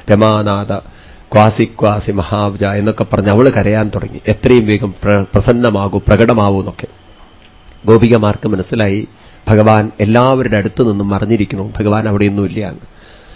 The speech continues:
അവരെല്ലാവരും ആ പ്രേമവിരഹത്താൽ യമുനാ നദി കരയിലേക്ക് വന്ന് ഒന്നിച്ച് വേദന ഉള്ള ഹൃദയം കൊണ്ട്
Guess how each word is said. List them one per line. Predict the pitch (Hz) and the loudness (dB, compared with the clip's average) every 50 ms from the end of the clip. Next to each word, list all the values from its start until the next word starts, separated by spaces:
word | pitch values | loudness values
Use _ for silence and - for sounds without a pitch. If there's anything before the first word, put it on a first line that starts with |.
| - - | 0 2
അവരെല്ലാവരും | 110 127 139 139 151 160 170 175 170 165 160 147 143 135 135 - | 4 6 6 6 6 6 6 6 8 8 6 6 6 4 2 0
ആ | 117 120 | -2 -2
പ്രേമവിരഹത്താൽ | - - 110 120 135 143 156 143 127 123 135 127 - 135 123 - - 107 104 104 107 110 123 - - - _ _ _ _ - - - - | 0 2 2 4 4 4 4 4 4 4 2 2 0 0 -2 -4 -4 -2 -2 -2 -2 -6 -8 -12 -16 -20 _ _ _ _ -20 -6 2 4
യമുനാ | 117 113 131 139 143 139 | 4 6 6 6 6 6
നദി | 127 123 104 107 110 - - | 4 4 2 0 0 0 2
കരയിലേക്ക് | 107 113 127 135 131 123 120 - - 117 | 2 4 6 6 6 4 2 2 0 0
വന്ന് | 104 98 92 104 113 120 120 - - - - - - - - - - - - - - | -2 -2 -2 -4 -6 -6 -8 -12 -20 -20 -20 -20 -20 -20 -20 -20 -20 -16 -6 0 2
ഒന്നിച്ച് | 110 123 127 135 135 135 - - 113 107 101 - - - - - - _ _ - - - - | 2 4 4 4 2 2 0 -2 -2 -2 -2 -6 -10 -18 -20 -20 -20 _ _ -20 -12 -2 2
വേദന | 107 120 123 - 143 139 135 | 4 6 6 6 6 6 6
ഉള്ള | 131 123 - 107 107 110 | 6 4 2 2 2 2
ഹൃദയം | 98 - - 107 117 123 131 127 127 | 2 2 0 2 4 4 4 4 2
കൊണ്ട് | 113 101 92 98 101 | 0 -2 -2 -2 -4